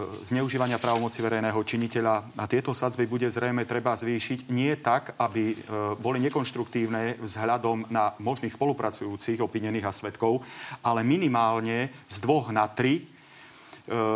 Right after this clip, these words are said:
nad tri roky by som pri spodnej hranici momentálne ešte nešiel, aby bolo možné, e, z hľadiska spolupracujúcich obvinených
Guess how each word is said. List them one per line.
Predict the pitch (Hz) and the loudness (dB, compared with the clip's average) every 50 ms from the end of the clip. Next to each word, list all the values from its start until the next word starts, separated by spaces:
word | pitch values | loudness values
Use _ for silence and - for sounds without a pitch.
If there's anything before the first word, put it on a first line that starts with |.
| 110 110 110 110 110 107 - - - - - - | 2 2 2 2 0 0 -2 -6 -10 -10 -8 -2
nad | 120 127 160 160 | 2 2 2 2
tri | - - 175 165 160 | 0 0 2 4 4
roky | 160 170 165 - 143 | 4 2 2 2 2
by | 139 156 | 2 2
som | 156 - 151 139 139 127 | 2 2 2 0 0 -2
pri | - - 147 | -2 0 0
spodnej | 131 - - 156 160 151 156 120 | 0 0 0 0 0 0 0 0
hranici | 120 143 143 147 143 139 139 | 0 0 0 0 -2 -2 0
momentálne | 127 135 151 147 135 135 143 139 139 143 147 139 | 0 0 0 0 0 2 2 2 2 2 0 0
ešte | 139 143 - - 156 139 | 0 -2 -2 -2 -2 0
nešiel, | 123 131 131 - - 143 139 131 | 0 0 -2 -2 -2 0 2 2
aby | 127 120 120 113 | 2 2 0 0
bolo | 104 131 151 151 139 120 | 0 0 0 2 0 0
možné, | 113 123 151 160 151 123 113 113 113 120 123 131 147 147 135 - | 0 -2 -2 -2 -4 -4 -2 -2 0 0 0 -2 -2 -6 -8 -8
e, | 113 110 107 110 107 107 107 107 | -6 -4 -2 -2 -2 -2 -4 -4
z | 104 92 | -4 -4
hľadiska | 117 127 123 127 127 - - 127 120 - - | -2 -2 -2 -2 -4 -2 -2 -2 -2 -2 -4
spolupracujúcich | - - - 165 165 151 - 151 143 135 - 139 143 135 - 127 | -4 0 2 2 2 2 2 0 0 0 0 -2 -2 -2 -2 -2
obvinených | 113 131 139 131 131 123 123 120 123 123 127 135 147 | -2 -2 -2 -2 -2 0 0 0 2 2 0 0 -2